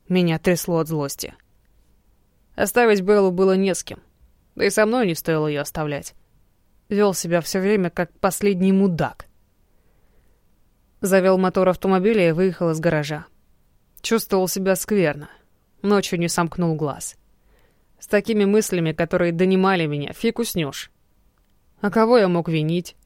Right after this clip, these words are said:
Себя. Я не мог понять, почему так безобразно относился к девушке.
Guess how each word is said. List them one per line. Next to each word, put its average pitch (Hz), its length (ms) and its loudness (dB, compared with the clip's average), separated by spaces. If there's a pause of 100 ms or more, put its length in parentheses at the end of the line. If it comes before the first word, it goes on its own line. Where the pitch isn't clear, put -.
(220)
Себя. 156 460 -4 (840)
Я 220 120 0
не 233 80 0
мог 247 180 0
понять, 220 380 2
почему 220 420 -2
так 196 180 0
безобразно 196 640 2
относился 180 540 -2
к 185 80 -2
девушке. 180 500 -2